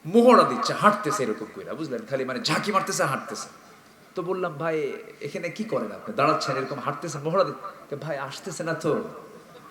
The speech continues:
কি কথা বোঝেন নাই? "কেন, কি, কি একটু ঝেড়ে দেব?" "কি করে দেবে বলেন তো?" "ঝেড়ে দেব।"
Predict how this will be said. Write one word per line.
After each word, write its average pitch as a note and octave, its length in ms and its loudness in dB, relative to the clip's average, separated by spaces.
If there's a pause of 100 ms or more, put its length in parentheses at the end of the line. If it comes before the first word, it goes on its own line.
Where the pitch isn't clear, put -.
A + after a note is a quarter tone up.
(1400)
কি D#3 100 -2
কথা E3+ 240 4
বোঝেন F3 340 6 (120)
নাই? E3 120 4 (1700)
"কেন, G3+ 220 10
কি, E3+ 180 2
কি F3+ 100 -2
একটু D#3+ 260 -2
ঝেড়ে B2+ 420 6
দেব?" C3+ 320 4 (920)
"কি D#3+ 100 -6
করে A3+ 160 12
দেবে F3 240 6
বলেন F3 340 6
তো?" A3 160 -2 (580)
"ঝেড়ে C3 260 0
দেব।" G#2+ 140 -6